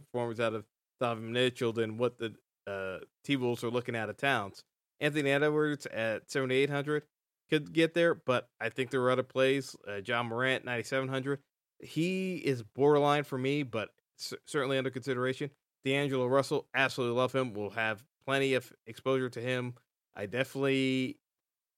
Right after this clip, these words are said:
would be looking at one of the three between Jaren Jackson and Xavier Tillman on, uh, the Memphis side to go along with, uh, Ja.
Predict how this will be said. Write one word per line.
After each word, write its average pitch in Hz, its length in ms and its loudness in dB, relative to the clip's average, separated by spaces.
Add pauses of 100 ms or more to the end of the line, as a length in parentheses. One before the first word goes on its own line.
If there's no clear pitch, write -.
(340)
would 117 200 -4
be 120 160 0
looking 131 480 -2
at 117 340 2 (320)
one 135 360 4
of 135 200 6
the 120 100 0
three 123 260 0
between 120 360 -6
Jaren 127 300 0
Jackson 120 760 -2 (400)
and 110 320 -4 (240)
Xavier 120 380 -2
Tillman 123 600 0 (220)
on, 104 400 -4
uh, 92 560 -4
the 98 80 -8
Memphis 131 400 -2
side 117 500 2 (260)
to 117 80 -20
go 110 180 2
along 135 380 6
with, 143 320 2
uh, 131 460 4 (140)
Ja. 131 400 6